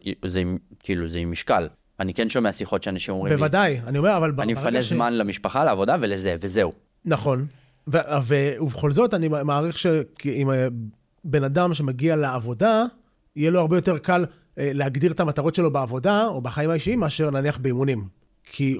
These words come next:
Speaker 2: פשוט זה, זה ד-, משהו שלוקח לו הרבה יותר זמן פנוי, והרבה יותר, אה, אה, התעסקות, אז הוא, את רוב המאמצים שלו הוא ישקיע בזה.
Speaker 1: אני גם
Speaker 2: כמו שעכשיו, עד עכשיו היינו בהתעסקות ח-, אה,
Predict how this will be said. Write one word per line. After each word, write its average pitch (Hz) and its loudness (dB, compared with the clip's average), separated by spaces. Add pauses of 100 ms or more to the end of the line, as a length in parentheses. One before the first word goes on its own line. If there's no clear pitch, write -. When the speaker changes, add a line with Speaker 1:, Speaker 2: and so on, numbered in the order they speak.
Speaker 2:
פשוט 143 -2
זה, 135 0
זה 131 0
ד-, 113 -8 (100)
משהו 151 0
שלוקח 147 0
לו 156 4
הרבה 120 -4
יותר 147 2
זמן 139 0
פנוי, 151 2 (460)
והרבה 127 0
יותר, 147 2 (140)
אה, - 0
אה, 131 0 (300)
התעסקות, - 0 (480)
אז 131 -2
הוא, 151 2 (160)
את 135 -8
רוב 156 2
המאמצים 147 0
שלו 180 2
הוא 135 2
ישקיע 143 -2
בזה. 123 0 (320)
Speaker 1:
אני 92 -6
גם 87 -6
Speaker 2:
כמו 160 4
שעכשיו, 165 2
עד 131 -4
עכשיו 156 0
היינו 156 2
בהתעסקות 143 0
ח-, - -4
אה, 131 -2